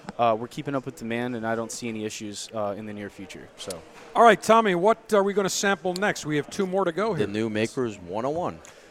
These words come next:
Speaker 2: The Maker's one oh one. This is brand new.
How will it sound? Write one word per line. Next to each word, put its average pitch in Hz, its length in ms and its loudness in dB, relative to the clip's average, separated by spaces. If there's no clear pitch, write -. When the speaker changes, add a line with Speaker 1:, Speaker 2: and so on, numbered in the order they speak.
Speaker 2:
The 139 140 -2
Maker's 220 640 0
one 202 440 2
oh 175 100 6
one. 185 180 6
This 170 160 -2
is 147 60 -8
brand 196 280 2
new. 202 160 0